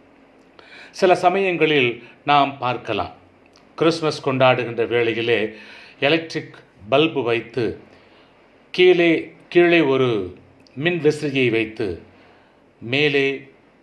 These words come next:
தீ போன்ற துணிகளை வைத்திருப்பார்கள். அது தீ ஜுவாலை விட்டு எரிவது போல இருக்கும். ஆனால் அங்கே தீ இல்லை,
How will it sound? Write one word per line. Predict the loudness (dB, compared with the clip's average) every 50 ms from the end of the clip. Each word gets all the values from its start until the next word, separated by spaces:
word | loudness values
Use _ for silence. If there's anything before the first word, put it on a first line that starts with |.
| _ _ _ _ _ _ _ _ _ _ _ _ _
தீ | -4 -2 -2 -4 -2
போன்ற | 0 2 2 2 2 0 0 0 2 2 0 0 -2 -6 -10 -16 -20 _ _
துணிகளை | -6 -4 0 0 0 0 0 0 0 0 0 0
வைத்திருப்பார்கள். | -2 -2 -4 -4 -6 -6 -6 -6 -6 -4 -4 -4 -4 -6 -10 -14 -16 -20 _ _ _ _ _ _ _ _ _ _ -20 -20 -20 -20 -20 -20 -8 _
அது | -2 -2 -2 -2 -4 -6
தீ | -4 -2 0 0 0 -2 -4 -8 -12 -20 _ -16
ஜுவாலை | -10 -6 -2 0 2 2 4 2 2 2
விட்டு | 0 -2 -4 -4 -4 -4 -2
எரிவது | 0 0 2 2 2 4 2 2
போல | 2 0 0 0 0
இருக்கும். | -2 -2 -4 -4 -6 -10 -18 -20 -20 _ _ _ _ _ _ _ _ _ _ -2
ஆனால் | 0 0 2 2 2 2 2 2 0 -2 -6 -16 -20 -10 -4 -2
அங்கே | -2 -2 -2 -2 -2 -2 0 0 -2 -2 -4 -10 -16 _ _ _ _ _ _ _ _ _ _ _ _
தீ | -4 -2 -2 -2 -2
இல்லை, | -2 -4 -6 -8 -10